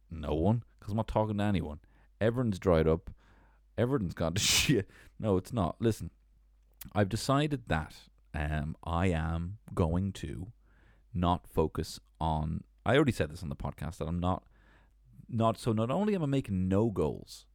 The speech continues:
for this year so far, right? Not until, you know, the wheels start spinning again in terms of my industry. But, um, not only am I not making any goals, I've also cut down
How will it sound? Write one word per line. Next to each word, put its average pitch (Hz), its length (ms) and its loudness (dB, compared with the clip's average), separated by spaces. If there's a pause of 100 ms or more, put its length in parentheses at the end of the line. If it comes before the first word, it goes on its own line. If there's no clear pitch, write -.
(140)
for - 100 -6
this 73 220 -8
year 69 280 -6
so - 180 0
far, - 340 -6 (160)
right? 76 300 -2
Not 131 160 -2
until, 98 460 2 (180)
you 95 60 0
know, 80 60 0
the 80 80 2
wheels 82 220 4
start 76 200 -2
spinning 78 340 -8
again 76 300 -10 (220)
in 82 80 -6
terms 85 200 -6
of 87 60 0
my 87 280 4
industry. 73 500 -4 (800)
But, 87 220 2 (360)
um, 80 480 -2 (380)
not 98 180 4
only 143 220 2
am 123 100 0
I 92 60 2
not 90 460 4 (500)
making 87 300 -2
any 76 120 -2
goals, - 380 -8 (440)
I've 92 180 2
also 127 380 0 (100)
cut - 220 0 (100)
down 98 400 2